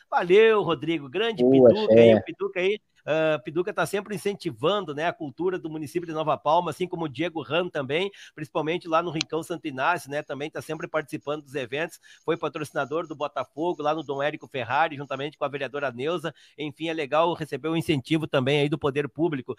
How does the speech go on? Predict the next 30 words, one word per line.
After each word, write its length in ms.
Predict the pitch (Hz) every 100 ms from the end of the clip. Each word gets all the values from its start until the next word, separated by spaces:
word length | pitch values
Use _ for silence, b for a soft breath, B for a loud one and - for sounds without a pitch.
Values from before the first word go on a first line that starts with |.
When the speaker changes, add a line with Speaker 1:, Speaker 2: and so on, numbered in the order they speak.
| B B
Speaker 1:
Mas, 140 | 226
Douglas, 420 | 190 240 160 143 - b b
falando 320 | 180 190 226
sobre 280 | 226 226 226
projetos, 580 | 247 240 156 208 214 170
né, 140 | 160
você 240 | 180 175 185
tinha 140 | 226
um 60 | 254
projeto 460 | 277 180 190 220
aqui 220 | 208 - 202
em 80 |
Agudo, 520 | 220 147 123 240 202 170
ficou 240 | 160 196
praticamente 540 | 196 196 180 175 -
um 180 | 220 180
ano 220 | 226 247
aqui 220 | 160 - 190
em 20 |
Agudo, 380 | 147 143 190 196
dando 280 | 175 156
aula 240 | 147 190 185
também, 440 | 160 123 160 214
né, 120 | 175
vindo 240 | 131 175 170
aí 100 | 175
todo 280 | 175 196 180
final 240 | 165 165
de 80 | -
semana, 420 | 147 147 214